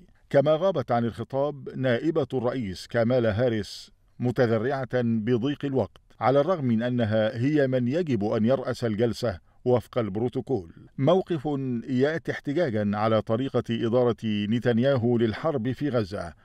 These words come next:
حيث سقط نحو أربعين ألف ضحية، معظمهم مدنيون، ولا سيما من النساء والأطفال. وهذه هي المرة الرابعة،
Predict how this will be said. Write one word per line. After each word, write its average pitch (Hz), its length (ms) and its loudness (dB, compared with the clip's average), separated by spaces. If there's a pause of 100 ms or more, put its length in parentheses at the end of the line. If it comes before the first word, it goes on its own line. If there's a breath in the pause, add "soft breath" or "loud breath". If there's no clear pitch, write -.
(180 soft breath)
حيث 123 280 2
سقط 151 460 -2
نحو 127 580 2
أربعين 135 380 0
ألف 120 340 -2
ضحية، 104 600 -4 (100)
معظمهم 120 800 2
مدنيون، 120 800 -2 (360)
ولا 127 260 4
سيما 107 720 -2
من 127 180 -2
النساء 110 460 0
والأطفال. 120 600 -2 (540)
وهذه 143 880 4
هي 143 100 -2
المرة 143 420 -2
الرابعة، 113 600 0